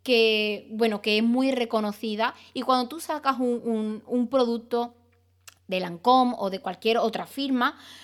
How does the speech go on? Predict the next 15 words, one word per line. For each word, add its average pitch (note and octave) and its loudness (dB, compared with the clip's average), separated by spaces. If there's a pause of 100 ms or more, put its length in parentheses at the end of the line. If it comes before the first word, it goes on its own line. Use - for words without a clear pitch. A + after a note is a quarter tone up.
(160)
pues B3 2
eso D4+ -4
la F4 -4
clienta C#4+ -4
también A#3 0
lo G#3 0
ve E4 -4 (260)
y A#3+ -4
eso C4+ -4
la C#4+ -2
clienta C4+ -6 (120)
también, A#3+ 0
eh, A3 -2 (280)
lo A3 0
valora. A3+ -2